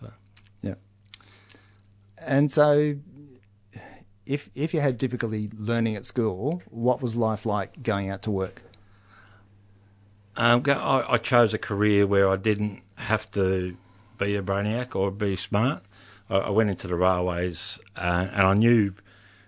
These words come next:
Speaker 1: because I had the ambition from my brother and that, I knew that in the railways they go on seniority,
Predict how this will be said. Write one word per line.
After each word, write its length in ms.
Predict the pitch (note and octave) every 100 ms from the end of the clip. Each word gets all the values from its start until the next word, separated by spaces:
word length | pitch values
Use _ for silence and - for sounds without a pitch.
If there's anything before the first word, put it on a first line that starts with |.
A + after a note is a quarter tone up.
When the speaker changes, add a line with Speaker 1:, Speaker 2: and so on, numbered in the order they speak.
| _
Speaker 1:
because 280 | - G2 A#2
I 300 | A2+ G#2+ -
had 160 | G2+ F#2
the 140 | G2
ambition 580 | F#2 F2+ G2 - F2+ F2+
from 260 | - - F2+
my 120 | F2
brother 320 | E2+ F#2+ F#2
and 120 | F2
that, 240 | E2 F2+ - - - - - - - - A2
I 140 | F#2+
knew 440 | G2 G2 A2 A#2 G#2+
that 240 | F#2+ G2
in 180 | A2 G2+
the 80 | F2
railways 640 | F#2 F#2+ G2 F2+ F2 E2 F#2 -
they 360 | - F#2 F2+ F2+
go 280 | E2+ F#2 F2
on 220 | F2+ E2
seniority, 800 | - G2 F#2+ F2 G#2+ B2+ F#3+ F3+